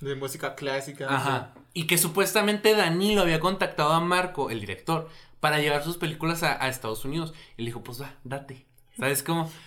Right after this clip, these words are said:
Speaker 2: Lo que obviamente desencadenó un pedo, porque luego, o sea, el Danilo, el que hace ese pedo allá,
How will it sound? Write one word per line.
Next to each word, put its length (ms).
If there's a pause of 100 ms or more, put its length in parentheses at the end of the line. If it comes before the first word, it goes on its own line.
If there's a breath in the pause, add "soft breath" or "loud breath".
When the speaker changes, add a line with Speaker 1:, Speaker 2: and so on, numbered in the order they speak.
(320 loud breath)
Speaker 2:
Lo 180
que 100
obviamente 400
desencadenó 580
un 160
pedo, 260
porque 200
luego, 380
o 120
sea, 160
el 160
Danilo, 460
el 220
que 340
hace 240
ese 160
pedo 220
allá, 400